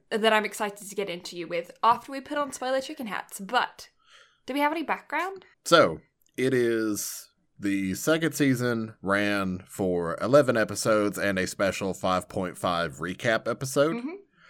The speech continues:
Speaker 2: It ran from January eighth through March twenty-sixth of this year. I did a b-, little bit of research into it to see kinda what other info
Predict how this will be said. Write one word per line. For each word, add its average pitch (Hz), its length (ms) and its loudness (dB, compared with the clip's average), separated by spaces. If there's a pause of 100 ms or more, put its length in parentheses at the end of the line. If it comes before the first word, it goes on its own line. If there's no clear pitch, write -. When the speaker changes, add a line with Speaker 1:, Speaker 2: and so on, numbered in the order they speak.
(160)
Speaker 2:
It 95 160 2
ran 117 300 4
from 90 260 -2
January 127 540 4
eighth 147 600 0 (200)
through 104 340 2
March 98 360 2
twenty-sixth 110 720 -2 (100)
of 175 220 4
this 90 300 -2
year. 67 420 -6 (680)
I 135 80 4
did 170 160 6
a 170 100 8
b-, 135 220 0
little 139 220 8
bit 127 140 6
of 110 120 2
research 90 400 0
into 85 320 -6
it 82 140 -8
to 90 100 -8
see 78 680 -6 (880)
kinda 92 460 2
what 95 260 2
other 92 480 4
info 104 580 0